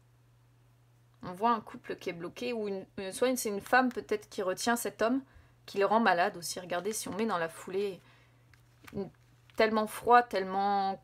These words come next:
compliqué, on pourrait voir une femme qui le bloque ici, et qui a un impact sur sa santé, hein. Bon, bah écoutez les amis, je vais m'arrêter là pour la guidance sentimentale de la semaine. N'hésitez pas à me dire comment ça résonne avec vous.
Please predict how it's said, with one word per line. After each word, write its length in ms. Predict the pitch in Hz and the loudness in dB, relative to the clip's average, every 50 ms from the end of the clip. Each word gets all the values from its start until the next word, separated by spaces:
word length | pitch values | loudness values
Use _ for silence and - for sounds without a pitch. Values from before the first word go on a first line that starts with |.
| - | -8
compliqué, 580 | - 214 214 - - 208 - - 240 240 247 240 - - - - _ - | -6 -6 -6 -6 -12 -14 -6 -2 0 0 0 -2 -6 -14 -20 -20 _ -14
on 60 | - | -10
pourrait 200 | - - 208 202 | 0 2 2 4
voir 140 | 208 233 240 | 4 4 2
une 100 | 220 208 | 2 2
femme 260 | - - 247 254 240 | 2 2 2 2 2
qui 140 | - - 196 | -2 -4 -6
le 100 | 175 165 | -6 -6
bloque 420 | 165 165 208 254 285 285 - - | -2 2 4 4 4 4 0 -6
ici, 420 | 208 - - - 254 262 277 285 - _ _ _ _ _ _ _ _ _ _ _ _ _ - | -8 -8 -6 -6 -6 -6 -6 -8 -10 _ _ _ _ _ _ _ _ _ _ _ _ _ -8
et 100 | 160 156 | -8 -8
qui 480 | - - - - 196 190 185 180 175 175 | -8 -12 -12 -12 -10 -10 -10 -2 0 2
a 100 | 165 160 | 2 2
un 140 | 165 165 | 2 0
impact 460 | 170 180 165 - 226 226 - - 202 175 | -2 -4 4 4 4 4 4 -2 -8 -8
sur 180 | - - 185 | -8 -8 -8
sa 160 | - - 175 | -6 -6 -6
santé, 400 | 175 - - 196 - - 277 277 | -4 -4 -8 -8 -6 -6 -6 -4
hein. 140 | 226 202 208 - - - _ _ _ _ _ _ _ _ _ _ _ _ _ _ _ _ _ _ _ _ _ _ _ _ _ _ _ _ _ _ _ _ _ _ _ _ _ _ _ _ _ _ _ _ _ _ _ _ _ - - - _ _ _ _ _ _ _ - - - - - - - - | -4 -6 -8 -12 -20 -20 _ _ _ _ _ _ _ _ _ _ _ _ _ _ _ _ _ _ _ _ _ _ _ _ _ _ _ _ _ _ _ _ _ _ _ _ _ _ _ _ _ _ _ _ _ _ _ _ _ -20 -20 -20 _ _ _ _ _ _ _ -20 -20 -20 -20 -20 -20 -14 0
Bon, 160 | - 233 330 359 | 2 2 2 4
bah 100 | 370 330 | 2 0
écoutez 300 | 311 - 262 - 262 247 | 0 -2 0 2 4 4
les 160 | 220 202 196 | 4 6 4
amis, 220 | 196 202 214 214 | 4 4 4 0
je 100 | 208 - | -2 -2
vais 100 | 180 202 | -2 0
m'arrêter 380 | 202 202 208 208 220 220 - 240 | 0 0 0 0 -2 -4 0 4
là 120 | 208 220 | 4 4
pour 180 | - - 302 240 | 4 4 4 4
la 100 | 214 190 | 4 4
guidance 320 | 190 190 170 190 190 202 | 2 0 0 0 0 0
sentimentale 580 | - - 202 202 - 202 196 185 - - 208 208 | -2 -4 -4 -4 -4 -4 -4 -2 0 0 0 2
de 80 | 185 185 | 2 2
la 100 | 175 175 | 2 2
semaine. 360 | - - - 180 196 247 233 | 2 -2 -2 0 0 0 0
N'hésitez 320 | 202 185 185 - - 190 | 0 -4 -8 -6 -4 -4
pas 140 | - - 190 | 0 2 0
à 40 | 196 | 0
me 60 | 190 | 0
dire 180 | 175 - 233 - | -2 -4 -6 -4
comment 220 | - 214 196 196 | -2 -4 -4 -4
ça 160 | - - 190 | -4 -2 -2
résonne 260 | 196 190 190 202 202 | 0 0 0 0 0
avec 240 | 208 202 185 190 180 | 0 0 0 -2 -2
vous. 300 | 185 180 202 233 302 - | -4 -4 -4 -4 -4 -6